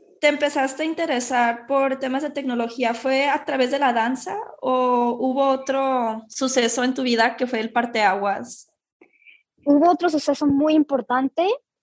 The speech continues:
Speaker 2: que es la filosofía y las ciencias sociales. Mi hermano y yo éramos bien preguntones de chiquitos. Yo, mi papá hasta nos compró el libro este de las preguntas. Yo creo que estaba harto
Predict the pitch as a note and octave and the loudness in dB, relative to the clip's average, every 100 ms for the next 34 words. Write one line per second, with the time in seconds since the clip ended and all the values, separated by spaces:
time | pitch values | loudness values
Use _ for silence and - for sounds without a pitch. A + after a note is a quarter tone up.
0 | _ _ - B3 A#3+ A#3 A#3 A#3 B3+ B3 | _ _ -2 2 2 2 0 -2 0 -2
1 | A#3+ G#3 G3 G3 - G#3+ G#3+ G3 G#3 G3 | -2 -6 -8 -14 -8 -6 -4 -8 -12 -14
2 | F#3+ - G#3 B3+ A4 - _ _ _ _ | -14 -2 0 2 -2 -4 _ _ _ _
3 | _ _ _ _ _ _ _ _ _ A3 | _ _ _ _ _ _ _ _ _ -2
4 | G#3 G3+ G#3 A3 A#3+ A3 A3+ A#3 C4+ - | 0 0 -2 -2 -4 0 2 2 0 -2
5 | _ _ _ _ - G#3+ A#3 G#3+ G#3 B3 | _ _ _ _ -6 -6 -6 -6 -2 0
6 | D4+ D4 C#4 G#3+ G3 G3+ A3 G#3+ G3+ - | 2 2 2 0 -2 -2 -2 -2 -4 -8
7 | F#3+ F#3+ C#4 B3 G#3 G#3+ G#3+ G3+ F#3+ G#3 | -8 -2 0 0 -4 -6 -6 -6 -2 -2
8 | G3+ C4 B3+ - G3+ G3+ G3+ G#3 G3+ G#3 | 0 0 -2 -2 -4 0 4 4 4 2
9 | G3+ A#3 G3+ F#3+ - F#3 F#3 A3+ G3+ G#3 | 0 -2 -4 -4 -6 -6 -4 0 0 0
10 | G3 - G3 - - G3+ A3 - A#3+ E4 | -4 -6 -2 -2 2 2 2 -2 -4 -4